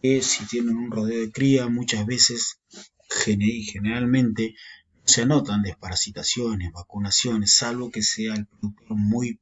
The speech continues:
prolijo, lleva todo anotado cuando desparasita, cuando aplica alguna vacuna. O muchas veces van a encontrar que no se aplica nada.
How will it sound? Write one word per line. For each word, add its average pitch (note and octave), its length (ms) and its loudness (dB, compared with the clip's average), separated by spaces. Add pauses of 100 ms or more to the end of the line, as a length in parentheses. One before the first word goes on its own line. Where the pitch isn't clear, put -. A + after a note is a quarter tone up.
(100)
prolijo, B2 540 -4 (480)
lleva G#2+ 260 -2
todo A#2 200 -2
anotado G#2+ 480 -2
cuando G#2+ 260 -2
desparasita, - 800 -4
cuando G#2+ 280 0
aplica - 340 -10
alguna G#2 300 0
vacuna. G#2 580 -4 (920)
O C3 120 -4
muchas A#2 300 0
veces G#2+ 200 0
van A2 120 0
a A#2 60 -2
encontrar A2 360 -6
que - 140 -20
no C3 80 -2
se - 140 0
aplica B2+ 320 -6
nada. - 340 -6